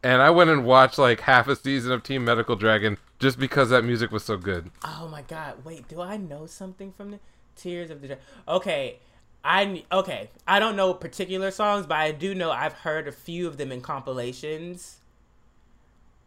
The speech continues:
Speaker 1: Oh yeah, they're
Speaker 2: Like,
Speaker 1: always in there.
Speaker 2: shit.
Speaker 1: Like, you'll, you'll be listening to these compilations, you'll be like, "Wait, where did that come from?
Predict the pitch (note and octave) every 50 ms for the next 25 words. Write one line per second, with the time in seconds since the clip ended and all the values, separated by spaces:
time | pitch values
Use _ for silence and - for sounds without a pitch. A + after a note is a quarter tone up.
0 | _ _ _ _ _ _ - - D#3+ D#3+ C#3+ A#2 D3 F#3 F3+ F#3 G3+ G3 G3 E3
1 | C3+ D3+ D#3+ D#3+ C#3 B2+ A#2 A#2+ A#2 G#2+ G#2+ B2+ C#3 C#3+ C3 B2+ C#3 D3+ D#3 F3+
2 | F3 F3+ F3 E3 D#3+ D3+ C3+ C3+ B2+ - C#3+ C#3 C3+ C3 B2+ B2 B2+ C3+ - A#2
3 | A2+ G2+ A2 A2+ G#2+ A2 G#2+ G#2+ G#2+ - - _ _ _ _ - B2 G2 E2+ -
4 | - _ _ _ _ _ _ - G2+ A#2 D#3 G3+ C4+ E4+ F4+ F4 - F4+ G4 G4
5 | G4 G#4 G#4+ G#4+ G#4